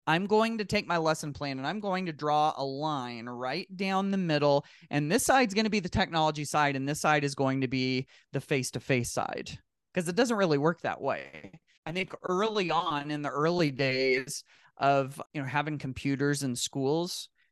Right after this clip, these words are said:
it was kind of that way because you had lots of schools that had the computer lab.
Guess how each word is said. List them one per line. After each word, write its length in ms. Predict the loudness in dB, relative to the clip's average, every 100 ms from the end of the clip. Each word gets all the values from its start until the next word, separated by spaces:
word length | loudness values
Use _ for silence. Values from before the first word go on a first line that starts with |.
| _ -4
it 100 | 2
was 300 | 4 4 4
kind 260 | 0 0
of 60 | 4
that 200 | 4 4
way 220 | 4 2
because 300 | 2 -2 -2
you 60 | -2
had 140 | -4 0
lots 220 | -2 -2
of 60 | -4
schools 220 | -2 0
that 80 | 2
had 140 | 2
the 60 | 0
computer 420 | -2 2 4 4
lab. 340 | 2 -4 -8